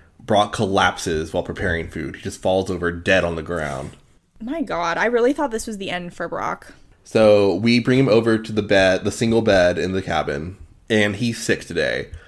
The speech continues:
Speaker 1: So Ash and Misty are gonna do all of his chores today, which thankfully he has written down in his little notepad, the instructions for all of his recipes and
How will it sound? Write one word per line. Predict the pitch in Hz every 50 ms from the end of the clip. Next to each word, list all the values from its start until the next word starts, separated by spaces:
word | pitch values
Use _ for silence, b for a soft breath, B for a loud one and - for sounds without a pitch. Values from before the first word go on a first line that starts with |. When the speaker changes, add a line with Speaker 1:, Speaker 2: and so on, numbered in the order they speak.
| B B
Speaker 1:
So | B - 107 -
Ash | - 110 123 - - 101
and | 95 98
Misty | 131 139 - - 92 87 87
are | 87
gonna | 90 87 87
do | 87 90 85 82 -
all | 98 95 95 110
of | - -
his | 165 -
chores | - - 143 175 202 123 87 - -
today, | - 95 82 71 62 52 52 67 - - b b b b b b b b b
which | - 113 107 - -
thankfully | - 156 220 220 - 117 107 104 107
he | - 117 110
has | 98 90 90
written | 90 107 117 - 104 107 98 92
down | 104 107 104 92 85 85
in | 87 87 87
his | 98 95 92
little | 101 98 87 78 - - -
notepad, | 98 98 107 - - 107 - 62 64 65 80 98 104 _ _ _ _ _ -
the | - 101
instructions | 95 92 - - 113 - - - 95 80 73 -
for | - 85
all | - 87 87
of | -
his | 95 90 -
recipes | 101 95 - - - - 95 92 90 87 87 85
and | 85 82 82 76